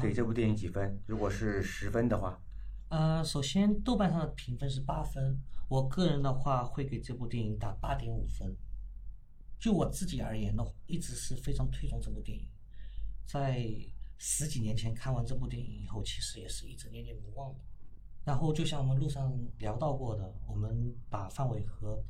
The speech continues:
Speaker 2: 周星驰做过一个比较。我自己说过，周星驰他演喜剧毫无疑问是一代宗师，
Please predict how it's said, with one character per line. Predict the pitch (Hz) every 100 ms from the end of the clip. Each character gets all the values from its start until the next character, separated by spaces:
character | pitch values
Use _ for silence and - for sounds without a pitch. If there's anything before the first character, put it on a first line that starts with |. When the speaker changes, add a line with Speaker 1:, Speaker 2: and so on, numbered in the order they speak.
| - - -
Speaker 2:
周 | -
星 | 123 135
驰 | -
做 | 139
过 | 120
一 | 110
个 | -
比 | - -
较。 | - 120 120 123 - - - - -
我 | 131 123
自 | 165
己 | 143
说 | - 143 139
过， | 135 127
周 | 147
星 | 143
驰 | 131 -
他 | - - 135 135
演 | 113
喜 | 120 107
剧 | - 123
毫 | 135 - 131
无 | 131
疑 | 117 110
问 | 117 107
是 | - - - 117 110 104 101 - - - -
一 | 127
代 | 127 127
宗 | 131 135
师， | 131 - 143 143